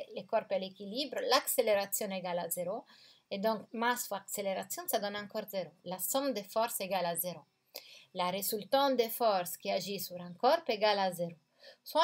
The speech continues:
on l'écrit comme ça en termes vectoriels, soit on l'écrit comme un système où on sépare ce qui se passe dans la direction X et ce qui se passe dans la direction Y.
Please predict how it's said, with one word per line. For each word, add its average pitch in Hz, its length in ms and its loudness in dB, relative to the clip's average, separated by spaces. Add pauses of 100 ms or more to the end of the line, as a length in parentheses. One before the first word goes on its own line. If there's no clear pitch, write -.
(120)
on 302 40 4
l'écrit 247 340 4
comme 269 200 0
ça 214 360 -2
en 196 180 -6
termes 175 420 -4 (100)
vectoriels, 226 800 2
soit 269 200 2
on 262 60 0
l'écrit 214 380 -2
comme 208 180 -4
un 202 120 -6
système 247 640 2 (360)
où 262 280 4 (220)
on 214 160 -4
sépare 277 680 8
ce 240 80 -2
qui - 160 -10
se - 140 2
passe 214 360 2
dans 220 100 -4
la 208 100 -2
direction 196 640 -6
X - 460 -4
et 190 80 -8
ce - 140 -8
qui - 120 -14
se - 140 -10
passe 269 340 2
dans 190 100 4
la 175 100 0
direction 190 400 -2
Y. 202 340 -2